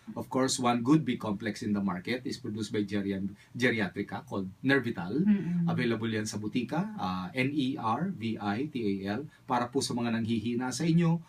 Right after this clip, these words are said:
Speaker 1: at kulang po ang sustansya sa inyo, you can try Nervital once or twice per day.
Speaker 2: Mm-hmm.
Speaker 1: Hindi kailangan ng, ah, reseta ng doktor doon. So, well, anyway, in this case, na pasyente na ikikwento ko sa'yo,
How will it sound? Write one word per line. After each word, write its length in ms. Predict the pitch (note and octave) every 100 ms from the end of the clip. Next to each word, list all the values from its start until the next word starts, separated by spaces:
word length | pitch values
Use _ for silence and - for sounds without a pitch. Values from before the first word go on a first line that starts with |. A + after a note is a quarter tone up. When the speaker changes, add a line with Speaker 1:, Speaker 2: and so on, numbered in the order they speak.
| - -
Speaker 1:
at 240 | G#2 -
kulang 320 | A#2+ A2 G#2
po 160 | A#2+ G#2+
ang 80 | A2
sustansya 480 | G#2 G#2 G2 A#2
sa 80 | A#2
inyo, 160 | B2+ B2
you 160 | A#2
can 160 | A2 G#2
try 160 | G#2+ G2+
Nervital 480 | G2+ G#2 G#2 G2+
once 400 | G#2 A#2+ B2 B2+
or 80 | A2+
twice 400 | - G#2 G2 F#2+
per 160 | - G2
day. 320 | F2 F2 G#2+ -
Speaker 2:
Mm-hmm. 240 | A3 G#3+
Speaker 1:
Hindi 160 | A3 A2
kailangan 520 | A2 G#2+ G2+ G2 G2
ng, 200 | F#2+ F#2+ F#2+
ah, 400 | F#2 F2+ F2+ E2+ - - -
reseta 400 | C3 - A2 G#2+
ng 160 | G2 F#2+
doktor 320 | G2+ - G2+
doon. 320 | F2 F2+ F2 - _ _
So, 160 | - B2
well, 160 | C3 G3
anyway, 400 | A#3 C#3+ D#3 C#3
in 80 |
this 240 | C3 D#3+ -
case, 320 | C#3 C3+ D#3+
na 160 | G#2+ G#2
pasyente 400 | - G2+ F#2+ G2
na 160 | G2
ikikwento 560 | G#2 A2+ - G2+ G2 A#2
ko 80 | B2
sa'yo, 400 | F#3 D3 D#3+